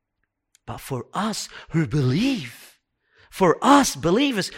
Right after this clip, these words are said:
let's continue. Paul says, "He made you alive together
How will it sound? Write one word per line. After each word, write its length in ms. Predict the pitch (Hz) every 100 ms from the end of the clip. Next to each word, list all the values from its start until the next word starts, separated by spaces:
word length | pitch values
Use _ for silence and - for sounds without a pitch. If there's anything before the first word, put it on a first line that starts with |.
| -
let's 200 | - 262
continue. 640 | - 226 220 294 311 277 147 - - -
Paul 340 | - 240 240
says, 800 | 143 - - 247 240 135 117 - _ _ _ _ -
"He 300 | - 202 190
made 580 | 147 151 185 262 233 139
you 240 | 131 135 -
alive 960 | 151 143 135 175 254 254 247 240 - - _ _ _ _ _ _ _
together 1000 | - 220 214 151 - 233 226 170 123